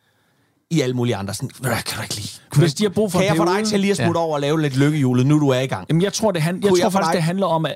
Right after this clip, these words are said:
Speaker 2: at de på et tidspunkt kommer og siger, "Ved du hvad, jeg er træt af at stå op klokken tre om morgenen."
Speaker 1: Mm.
Speaker 2: Så siger de,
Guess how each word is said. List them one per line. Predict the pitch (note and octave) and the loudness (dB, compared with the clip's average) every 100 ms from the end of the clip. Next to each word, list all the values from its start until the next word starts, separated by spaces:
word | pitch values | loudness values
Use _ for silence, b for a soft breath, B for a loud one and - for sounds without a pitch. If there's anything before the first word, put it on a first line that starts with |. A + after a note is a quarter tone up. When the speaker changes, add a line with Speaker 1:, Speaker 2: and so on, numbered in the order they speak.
| - | -2
Speaker 2:
at | C#3+ - - _ - | -2 -4 -20 _ -2
de | G#3 | 0
på | F#3+ | 0
et | |
tidspunkt | E3 F#3 D3+ | 0 0 2
kommer | E3 C3 | 0 0
og | |
siger, | - C#3 B B B B B | 0 -2 B B B B B
"Ved | D#3 | 0
du | |
hvad, | D#3 | 0
jeg | D#3 | -2
er | D3+ | -4
træt | - E3 | -2 0
af | |
at | D3 | 0
stå | - | 0
op | C#3 | -2
klokken | C3+ B2 | 0 -4
tre | A2+ C3 | 0 -2
om | G#2+ | 0
morgenen." | G#2+ A2 G2+ D3+ | 0 -2 0 0
Speaker 1:
Mm. | D3 _ _ _ | 0 _ _ _
Speaker 2:
Så | - D#3 | -4 -2
siger | E3+ | 0
de, | D3+ | -2